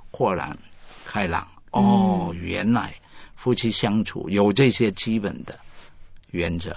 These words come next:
Speaker 1: 概念。
Speaker 2: 是，所以做夫妻的一辈子至少一次要参加这样的课程。
Speaker 1: 我觉得这个是投资，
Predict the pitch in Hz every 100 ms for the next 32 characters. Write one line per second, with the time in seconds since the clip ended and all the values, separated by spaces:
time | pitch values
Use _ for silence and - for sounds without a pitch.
0 | - 82 - - - - - - - -
1 | 175 160 139 - - 180 - 190 190 180
2 | 254 208 - 247 254 - - 254 247 208
3 | 143 - - - 226 - 254 202 170 -
4 | 311 - 214 - 180 240 - - 277 180
5 | 160 180 170 180 240 180 214 226 190 190
6 | 175 202 202 196 214 208 107 127 110 101
7 | - 104 92 - 101 101 359 113 120